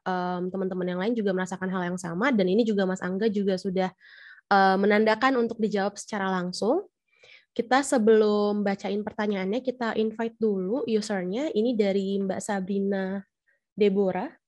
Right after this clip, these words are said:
Oke, ternyata, oh, Mbak Sabrina ternyata sudah live, Mas Angga.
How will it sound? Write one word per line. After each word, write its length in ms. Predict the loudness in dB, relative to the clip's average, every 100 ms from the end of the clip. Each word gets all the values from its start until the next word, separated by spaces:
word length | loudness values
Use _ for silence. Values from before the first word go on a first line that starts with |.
| _ _ _ _ _ _ _ 0
Oke, 880 | 0 0 -6 _ -6 -2 -2 -2 -2
ternyata, 560 | -2 0 0 -2 -4 _
oh, 320 | 2 4 2 -2 _ _ _ -20 -20 _ _
Mbak 160 | 4 6
Sabrina 320 | 6 6 4
ternyata 320 | 4 0 -2
sudah 240 | 0 0 0 0
live, 240 | -2 -6 -6
Mas 160 | -6
Angga. 320 | -4 -4 -4